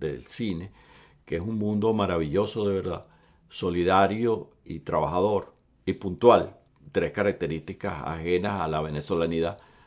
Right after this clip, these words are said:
pero que en el cine sí se cumplen, hizo que yo me dedicara a producir películas venezolanas, entre las cuales hay muchas que, que yo considero que son obras importantes. Tres de ellas con,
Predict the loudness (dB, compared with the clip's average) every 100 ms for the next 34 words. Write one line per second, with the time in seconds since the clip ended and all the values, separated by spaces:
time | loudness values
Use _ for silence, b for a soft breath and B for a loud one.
0 | b -6 -4 -2 -4 -4 -4 -4 -2 -4
1 | -6 -8 -4 -4 -4 -10 -16 _ _ -6
2 | -2 -2 0 2 2 2 2 0 0 -2
3 | 0 -2 -4 -10 -12 -8 -8 -10 -2 0
4 | 0 -2 -4 -6 -2 -2 -2 -10 -10 -10
5 | -12 -20 -20 _ _ -6 -6 -2 0 2
6 | 0 -2 -8 -10 -12 -14 -10 -8 -6 -8
7 | -8 -6 -6 -6 -10 -10 -10 -12 -16 b
8 | b b -14 -10 -8 -8 -8 -8 -2 -2
9 | -2 -6 -6 -6 -6 -6 -10 -10 -12 -8
10 | -8 -8 -14 -18 -14 0 2 2 4 4
11 | 4 2 -2 -4 -8 -10 -10 -10 -16